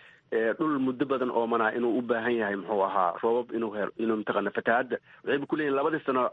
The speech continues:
in hal mar la helo waaba wax fiican. Laakiin waxaa laga, laga hadlayaa in la badbaadiyo meelaha la degan yahay magaalooyinka ah, sidii loo badbaadi lahay mooye, oo fatahaadda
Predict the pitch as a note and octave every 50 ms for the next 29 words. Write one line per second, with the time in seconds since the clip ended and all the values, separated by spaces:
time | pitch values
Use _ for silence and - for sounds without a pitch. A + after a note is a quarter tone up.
0 | - _ - C3+ C#3 C#3 D#3 D#3 D3 C3+ C3+ C3 A#2+ A2+ B2+ B2 A#2+ B2 B2+ C3
1 | C3 B2+ A#2+ A#2+ A2+ - - - - - - A#2+ - - G2+ G#2 - _ - -
2 | B2+ C#3+ - D#3+ D#3 - - D#3 D#3 D3+ D3 C#3+ C3 C3+ C#3+ C#3+ C#3 C#3 C3+ C3
3 | C3+ C#3 C#3+ D#3 D#3 D#3+ C#3 C#3 B2+ A#2+ A#2 A2 G#2 G2+ G2 - - - D3 C#3+
4 | C#3 C3+ B2 A#2 B2+ A2+ A2 A#2+ A#2 A2+ A#2 A#2 A2+ A#2+ B2+ C3+ C#3+ C3 A#2+ A2+
5 | G#2+ G#2+ G#2+ C3+ C3+ B2+ A#2+ A2+ A2 A2 A2 A2+ A#2 A#2+ A#2+ B2 A2+ - A2+ F#2+
6 | A2 - - B2+ A#2 A#2+ B2+ A#2 A#2 G#2 A2 A2 A2+ A#2 A#2+ A#2 A#2 A2+ A#2+ B2+
7 | C3 B2 G#2+ - _ _ - - - C3+ C#3 C3 - C#3+ - C3+ C3+ D3 C#3+ B2+
8 | C3